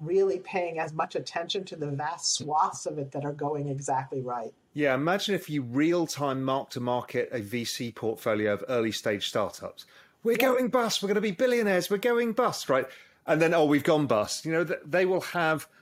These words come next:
Speaker 2: that, and that's what we're doing, as you said, it's probably the world's largest, biggest, deepest experiment in real-time business models the world has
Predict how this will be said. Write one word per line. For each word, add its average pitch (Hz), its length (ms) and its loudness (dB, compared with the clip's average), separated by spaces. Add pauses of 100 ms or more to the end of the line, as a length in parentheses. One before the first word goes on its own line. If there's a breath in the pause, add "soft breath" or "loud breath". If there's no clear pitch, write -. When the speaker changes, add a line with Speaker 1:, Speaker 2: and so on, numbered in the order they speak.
(360 soft breath)
Speaker 2:
that, 160 240 2
and 127 100 -4
that's 240 240 0
what 214 140 0
we're 143 80 0
doing, 135 460 2
as 117 120 0
you 196 120 0
said, 101 280 0
it's 104 140 -6
probably 156 300 -2
the 135 100 0
world's 143 380 2
largest, 175 640 0 (340)
biggest, 156 460 0 (240)
deepest 160 420 -2
experiment 117 720 0 (480 loud breath)
in 113 220 -2
real-time 143 460 2
business 123 360 -4
models 107 380 -4
the 117 100 -4
world 120 320 0
has 104 120 -8